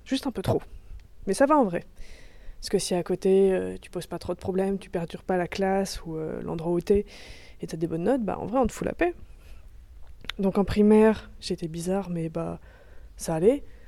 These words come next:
J'avais des difficultés d'interaction sociale, je comprenais pas toujours comment fallait se comporter avec les profs, je comprenais pas la hiérarchie. Mais bon, bah, à côté, j'étais un bon élève, j'étais pas méchant, j'avais de mauvaises intentions, donc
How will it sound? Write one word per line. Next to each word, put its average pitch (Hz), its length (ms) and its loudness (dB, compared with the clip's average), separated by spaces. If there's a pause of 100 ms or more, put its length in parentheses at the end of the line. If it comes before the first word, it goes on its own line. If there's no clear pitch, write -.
(220)
J'avais 185 260 2
des 180 100 -2
difficultés 185 520 -2
d'interaction 165 560 -6
sociale, 240 640 6
je - 80 -10
comprenais 175 340 -4
pas 170 140 -2
toujours 175 280 -6
comment 180 180 -4
fallait - 180 -6
se - 80 -8
comporter - 320 -12
avec - 140 -8
les 185 120 -2
profs, 247 600 -2
je - 100 -10
comprenais 165 340 -2
pas 156 120 -6
la - 80 -6
hiérarchie. 170 540 -6 (680)
Mais 180 60 -4
bon, 196 120 0
bah, 160 380 -8
à 175 60 -10
côté, 190 320 -2
j'étais 180 200 -6
un 156 60 -8
bon 160 180 -2
élève, 175 300 2
j'étais - 200 -6
pas 165 120 -8
méchant, 220 600 -4
j'avais 170 240 -6
de 170 60 -2
mauvaises 170 240 -2
intentions, 214 420 -6
donc 180 280 -6